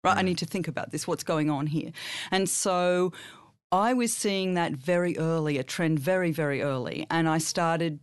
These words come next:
Speaker 1: to research that. And I started to look at the word running cost,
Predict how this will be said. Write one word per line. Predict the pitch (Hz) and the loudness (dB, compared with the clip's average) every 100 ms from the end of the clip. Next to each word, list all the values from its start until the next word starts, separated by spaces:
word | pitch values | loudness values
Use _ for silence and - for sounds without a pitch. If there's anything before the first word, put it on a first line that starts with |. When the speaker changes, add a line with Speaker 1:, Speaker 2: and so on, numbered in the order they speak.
| - 185 | -4 0
Speaker 1:
to | 160 160 151 | 2 2 0
research | 147 160 - 120 117 | 0 0 0 -4 -4
that. | 123 113 - - - - | -4 -6 -8 -14 -12 -2
And | 190 185 | 0 2
I | |
started | 190 - 202 190 | 0 2 0 0
to | 202 | -2
look | 190 | -2
at | 180 | 0
the | |
word | 180 185 165 | 2 2 2
running | 165 143 | 2 2
cost, | 139 131 131 - - | -2 -4 -4 -6 -6